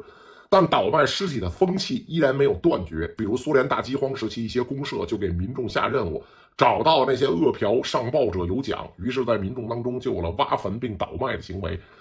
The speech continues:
不论动机是什么，连死人钱都赚的倒卖尸体，怎么看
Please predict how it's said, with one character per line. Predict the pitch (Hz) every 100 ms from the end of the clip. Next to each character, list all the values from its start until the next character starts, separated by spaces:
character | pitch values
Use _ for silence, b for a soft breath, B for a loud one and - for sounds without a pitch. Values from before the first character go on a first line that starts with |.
| B B
不 | 156
论 | 220 147
动 | 254 175
机 | 117 196 214
是 | 139
什 | 98 78
么， | 80 - _ -
连 | 117 156
死 | - - 98
人 | 95 156
钱 | - 107
都 | 127 123
赚 | 165 104
的 | 98
倒 | 90 - 104
卖 | 117 95
尸 | - 151
体， | - - - B B
怎 | - 78
么 | 85
看 | - 190